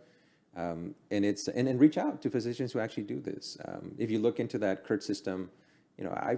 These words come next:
I, for-, I lost count how many docs are on there now. I think initially it was maybe about two hundred.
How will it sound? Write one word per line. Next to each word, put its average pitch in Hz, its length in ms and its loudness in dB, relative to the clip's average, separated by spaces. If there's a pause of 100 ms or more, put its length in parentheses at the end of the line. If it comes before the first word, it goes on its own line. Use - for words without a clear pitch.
(100)
I, 117 60 2
for-, 127 260 2
I 117 60 4
lost 123 300 2
count 117 300 -2 (140)
how 107 120 -4
many 113 240 -2
docs 110 300 -4
are 107 80 -4
on 104 120 -2
there 107 100 -2
now. 101 180 -2
I 107 60 0
think 113 160 -6
initially 104 320 -2
it 101 40 0
was 95 180 -2
maybe 95 220 -2
about 90 220 -6
two 104 160 -6
hundred. 135 440 -8